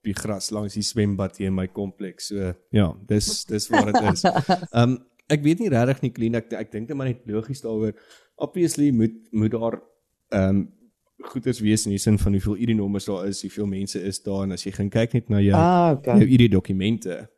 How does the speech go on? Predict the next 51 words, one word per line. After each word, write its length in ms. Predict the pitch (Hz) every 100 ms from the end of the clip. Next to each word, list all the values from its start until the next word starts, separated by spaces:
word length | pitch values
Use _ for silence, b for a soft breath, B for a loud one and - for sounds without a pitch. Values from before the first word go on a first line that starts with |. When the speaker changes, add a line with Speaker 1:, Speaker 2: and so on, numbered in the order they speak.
| _
Speaker 1:
ehm, 380 | 98 95 95 92 -
sal 220 | - 107
hulle 220 | 107 104
dadelik 340 | 92 87 120 131
kan 160 | 95
sien 220 | 95 101
hoeveel 240 | 95 90 101
mense 300 | 92 92 95
is, 160 | 87
wit, 200 | - 92
blank, 320 | - 92 90 -
mans, 340 | 90 90 -
waar 140 | 90 90
hulle 100 | 90
bly. 400 | 87 90 87 80 - -
Ehm, 200 | 87 85
so 140 | -
ek 140 | - 113
dink 220 | 135 151
daar, 280 | 107 104 b b b b
daar 160 | 110 101
behoort, 760 | 104 95 110 110 - - - _ _
ehm, 360 | 98 92 92 90 -
darm 420 | 95 92 98 101
'n, 280 | 101 95 92 90 _ _ _ _ _ _ _ _ _ -
'n 100 | -
datastel 840 | 98 90 95 113 - - 175 170 147
Speaker 2:
Mm. 60 | 120
Speaker 1:
te 100 | 104
wees, 480 | 92 92 95 - -
of 260 | 98 - -
'n, 360 | 185 90 78 - _ _ _ _ _ 90 _ _
wat 120 | 98
Speaker 2:
Een 40 | -
Speaker 1:
noem 120 | 101
jy 60 | 151
dit? 80 | 139
Speaker 2:
basis, 360 | 127 117 90
Speaker 1:
Een 60 | 110
Speaker 2:
een 60 |
basis 320 | 107 - 131 139
Speaker 1:
basis 140 | 151
te 80 | -
Speaker 2:
van 120 | 147
waar 160 | 131 135
Speaker 1:
wees. 140 | 127
Speaker 2:
hulle 160 | 139 135
dit 220 | 131 123
Speaker 1:
Van 200 | 135 131
Speaker 2:
kan 100 | 113
Speaker 1:
waar 140 | 92